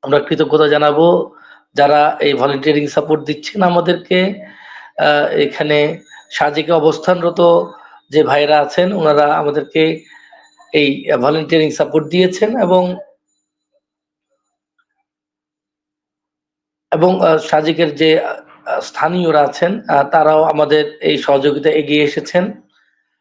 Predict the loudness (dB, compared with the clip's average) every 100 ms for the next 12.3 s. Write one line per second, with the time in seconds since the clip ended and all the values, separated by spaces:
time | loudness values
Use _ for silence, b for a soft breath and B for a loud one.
0 | _ _ _ -2 2 4 4 2 -4 -20
1 | _ _ _ _ _ -4 -2 -2 -2 -4
2 | -4 0 2 2 -2 -6 0 0 0 2
3 | 2 4 2 0 -2 -4 0 0 0 2
4 | 2 2 2 4 2 2 2 2 4 4
5 | 2 -2 -18 b b b b b b _
6 | _ -4 -2 -2 -2 -2 -8 -2 -2 -2
7 | -4 0 2 2 0 -2 0 2 2 0
8 | -6 -2 0 0 -2 -4 -2 -2 -4 -2
9 | 0 0 -2 -2 -2 0 0 0 0 -2
10 | -8 B B -6 -2 -2 0 0 0 0
11 | 0 0 -4 -4 -4 -4 -4 -4 -2 -2
12 | -2 -4